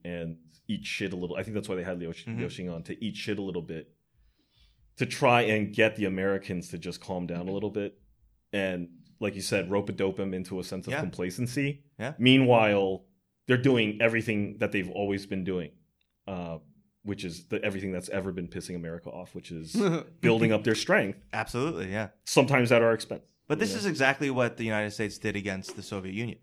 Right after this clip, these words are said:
Speaker 2: right?
Speaker 1: Mm-hmm, mm-hmm.
Speaker 2: C-, it, the Cold War,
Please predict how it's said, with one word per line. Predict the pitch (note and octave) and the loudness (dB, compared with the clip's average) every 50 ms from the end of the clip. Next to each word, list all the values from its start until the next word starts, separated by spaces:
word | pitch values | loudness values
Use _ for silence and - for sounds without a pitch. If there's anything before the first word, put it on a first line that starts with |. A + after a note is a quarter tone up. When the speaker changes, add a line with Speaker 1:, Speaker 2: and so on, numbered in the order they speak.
| _ - - - - _ _ _ - | _ -20 -20 -20 -20 _ _ _ -12
Speaker 2:
right? | - - - G2 | -8 -8 -8 -8
Speaker 1:
Mm-hmm, | F2 D#2+ - - - - F2+ | -8 -12 -14 -18 -18 -16 -14
mm-hmm. | F#2+ F2 - _ _ _ _ _ _ _ - - | -14 -14 -16 _ _ _ _ _ _ _ -20 -14
Speaker 2:
C-, | - - | -8 -4
it, | C3 B2+ - B2+ | -4 -4 -4 -4
the | B2 B2 | -4 -4
Cold | B2 - D#3 E3 F#3 F3 | -2 0 0 0 0 0
War, | D3+ B2+ B2 A#2+ A2 G#2+ G#2+ G#2+ G#2 | -2 0 0 2 2 2 2 0 -4